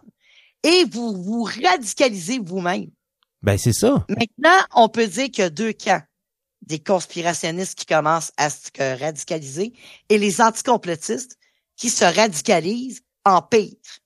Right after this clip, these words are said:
Speaker 2: Ouais.
Speaker 1: En pire parce que, euh,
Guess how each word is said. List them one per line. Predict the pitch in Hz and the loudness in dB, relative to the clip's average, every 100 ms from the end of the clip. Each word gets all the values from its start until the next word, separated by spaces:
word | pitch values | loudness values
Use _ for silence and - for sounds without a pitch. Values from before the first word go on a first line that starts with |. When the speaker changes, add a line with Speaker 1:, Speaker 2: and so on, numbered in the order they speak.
| _ - | _ -2
Speaker 2:
Ouais. | 104 95 - _ _ _ _ _ _ _ _ _ | 0 0 -2 _ _ _ _ _ _ _ _ _
Speaker 1:
En | 190 214 | 4 4
pire | 269 370 359 - | 4 2 2 0
parce | 240 208 - | -2 -2 -4
que, | 277 | 2
euh, | 294 311 _ _ _ _ 180 | 2 2 _ _ _ _ -10